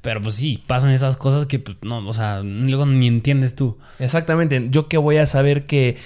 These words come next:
Speaker 2: de repente Teddy Bridgewater va a tener una lesión, como que sí juega, como que no juega.
Speaker 1: No,
Speaker 2: Eh,
Speaker 1: sí.
Speaker 2: hay muchas situaciones de las que estaremos hablando. Eh, vamos a arrancarnos, pero recuerden, suscríbanse al canal de YouTube. Muchas gracias por formar parte de la mejor comunidad de fantasy.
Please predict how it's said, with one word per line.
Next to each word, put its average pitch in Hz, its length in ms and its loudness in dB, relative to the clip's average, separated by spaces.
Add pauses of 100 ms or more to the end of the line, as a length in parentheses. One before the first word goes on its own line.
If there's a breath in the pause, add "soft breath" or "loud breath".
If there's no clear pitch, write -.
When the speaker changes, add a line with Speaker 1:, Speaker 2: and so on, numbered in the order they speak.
(140 loud breath)
Speaker 2:
de 135 160 4
repente 139 460 0
Teddy 147 220 0
Bridgewater 143 540 4
va 139 60 2
a 135 80 -2
tener 139 220 2
una 135 200 2
lesión, 117 400 0
como 120 220 -2
que 120 80 -4
sí - 100 -2
juega, 156 240 -2
como 117 180 -4
que - 80 -4
no 131 120 0
juega. 160 380 2
Speaker 1:
No, 127 240 -6
Speaker 2:
Eh, - 20 -2
Speaker 1:
sí. 131 200 -2
Speaker 2:
hay 180 260 -2
muchas 185 280 -2
situaciones 151 380 -2
de 139 60 0
las 120 100 -2
que - 20 -6
estaremos 131 320 -2
hablando. 170 400 0 (320 loud breath)
Eh, 143 380 2
vamos 143 320 0
a 135 60 0
arrancarnos, 143 720 2
pero 196 640 2
recuerden, 139 480 2
suscríbanse 165 460 0
al - 60 -2
canal 139 200 0
de 131 100 2
YouTube. 160 460 0
Muchas 165 380 4
gracias 143 300 2
por - 140 -6
formar 123 400 0
parte 127 280 -2
de - 20 2
la 120 80 -2
mejor 127 300 2
comunidad 113 320 0
de 110 60 -2
fantasy. 156 460 0